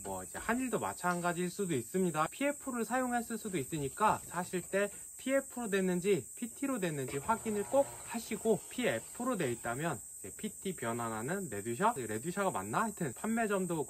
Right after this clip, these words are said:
알고 싶다 하시면 이제 댓글 남겨주시면 저희가 이제 또 댓글에 달아드리도록 하겠습니다. 물이 새는 거를 제가 한번 최대한 잡아봤습니다. 포인트는 피티, 피에프 꼭 확인해보기, 테프론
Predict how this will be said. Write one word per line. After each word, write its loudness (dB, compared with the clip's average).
알고 0
싶다 0
하시면 2
이제 -4
댓글 -4
남겨주시면 -2
저희가 -4
이제 -6
또 -8
댓글에 -6
달아드리도록 -4
하겠습니다. -2
물이 4
새는 2
거를 2
제가 -2
한번 -4
최대한 0
잡아봤습니다. -2
포인트는 2
피티, -4
피에프 0
꼭 2
확인해보기, 4
테프론 4